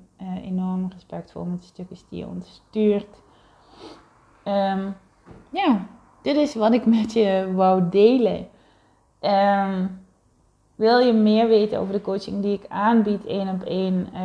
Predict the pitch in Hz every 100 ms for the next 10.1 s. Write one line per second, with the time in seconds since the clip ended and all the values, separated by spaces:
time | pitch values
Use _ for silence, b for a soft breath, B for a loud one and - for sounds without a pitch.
0 | 180 180 - 202 190 190 185 185 185 185
1 | - - 185 180 190 185 190 233 254 -
2 | _ _ b b b b b _ 196 185
3 | 185 185 175 - - 190 185 175 175 180
4 | _ - 170 165 160 - - 185 180 175
5 | 175 175 180 180 180 175 175 175 - 175
6 | 196 196 180 180 - _ _ _ _ _
7 | 180 185 185 190 185 190 185 180 202 247
8 | 226 208 196 - 190 180 196 214 - 196
9 | - 190 185 180 180 180 - - 175 175